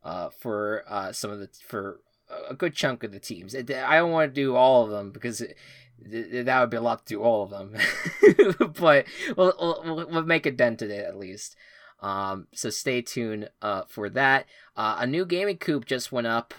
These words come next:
Uh, we talked about indie games, um, from, uh, Hat in Time to Carto. Uh, like, the, the, that was the two that we, that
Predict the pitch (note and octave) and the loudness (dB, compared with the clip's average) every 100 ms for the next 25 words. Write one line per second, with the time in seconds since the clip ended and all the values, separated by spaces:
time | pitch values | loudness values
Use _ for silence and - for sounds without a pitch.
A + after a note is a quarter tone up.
0 | A#2+ A2 G#2 G#2 G#2+ B2 - G#2+ G#2+ - | -10 -4 -2 -4 -4 -4 -4 -6 -6 -6
1 | A2+ A2+ A2+ A2+ A2 G#2 - - - _ | -8 -8 -8 -8 -8 -8 -8 -8 -10 _
2 | _ _ _ _ G#2 F2+ E2+ D#2 D2+ B1 | _ _ _ _ -8 -6 -6 -8 -12 -16
3 | _ _ _ _ _ A#2+ F#2+ F#2 F2+ - | _ _ _ _ _ -4 -4 -4 -12 -12
4 | F#2 D#2 - A2+ F#2+ - C3+ C3 C3 C3 | -10 -8 -4 -4 -6 -6 -2 -2 -4 -10
5 | - - - - - C#3+ C#3 C3+ C3 C3+ | -14 -16 -16 -8 0 2 2 0 -4 -10
6 | _ _ _ - - G2 G2 G2+ G#2+ - | _ _ _ -14 -8 -8 -8 -12 -14 -12
7 | G2+ F#2+ G#2+ G#2 F#2+ - G#2 F#2+ G2+ F2+ | -10 -6 -6 -6 -8 -8 -6 -8 -10 -12
8 | - G2+ | -14 -16